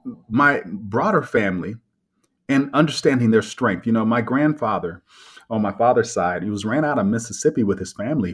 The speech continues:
because he, he hit a white man who wouldn't pay them after picking cotton one day. And, you know, that's a death sentence in Mississippi. So they moved to Sikeston, Missouri, and ultimately settled in Benton Harbor, Michigan.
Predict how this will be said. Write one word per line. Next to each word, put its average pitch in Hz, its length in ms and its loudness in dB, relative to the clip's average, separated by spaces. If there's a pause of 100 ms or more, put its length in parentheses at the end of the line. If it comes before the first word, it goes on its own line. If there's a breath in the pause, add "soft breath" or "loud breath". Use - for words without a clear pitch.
(160)
because 110 260 -4
he, 107 160 -2 (200)
he 113 140 -4
hit 160 140 -2
a 151 60 4
white 110 300 0
man 95 400 -6
who 107 280 -2 (280 loud breath)
wouldn't 127 260 4
pay 131 140 2
them 113 160 2
after 98 180 -4
picking - 320 -8
cotton 98 400 -8
one 82 180 -12
day. - 160 -14 (280)
And, 113 180 2
you 113 80 2
know, 98 140 0
that's 90 180 -2
a 127 60 -4
death 104 240 -2
sentence 82 420 -10
in 87 140 -4
Mississippi. - 580 -10 (640 loud breath)
So 123 460 4
they 117 260 6
moved 127 300 6
to 123 80 -2
Sikeston, 113 760 0
Missouri, 117 560 2
and 101 100 -2 (100)
ultimately 117 480 0
settled 104 600 0 (120)
in 98 180 -6
Benton 101 260 2
Harbor, 95 380 -2
Michigan. 90 560 -6